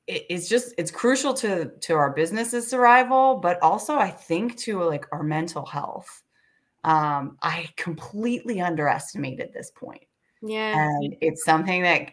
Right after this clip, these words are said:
Speaker 1: has continued to reveal itself to me over time, that it's not just about, you know, even if you're talking to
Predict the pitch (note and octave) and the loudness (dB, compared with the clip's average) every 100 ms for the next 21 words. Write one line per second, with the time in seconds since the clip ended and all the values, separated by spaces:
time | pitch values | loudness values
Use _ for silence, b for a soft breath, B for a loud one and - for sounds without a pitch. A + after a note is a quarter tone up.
0 | - D3+ C#3+ - D3+ C#3+ D#3+ E3 E3 D#3 | -10 -8 -6 -2 -4 -2 -2 0 -2 0
1 | D#3+ D3 C#3 D3+ D#3 - - - - D#3 | -2 -2 -2 -2 -4 -6 -6 -6 -6 -8
2 | D3 - - - - - - - - - | -8 -8 -10 -10 -10 -8 -8 -8 -10 -8
3 | - - b b b b b D#3+ D#3 E3+ | -8 -8 b b b b b -4 -2 6
4 | E3 E3 D#3 E3 D#3+ E3+ D#3 C#3+ C#3 C#3 | 8 8 4 0 -2 -2 2 4 4 4
5 | C#3+ - _ B2 D#3+ D#3 C#3 - _ _ | 0 -6 _ _ -4 -4 -4 -10 _ _
6 | _ _ _ - - - F#3 F#3 F3+ E3+ | _ _ _ -14 -12 -4 0 0 -2 -2
7 | E3 D#3 D#3 E3 D#3 D#3 E3 D#3 D3+ D3+ | 0 0 0 0 -2 -2 -4 -2 0 0
8 | D3 D3 | -2 -6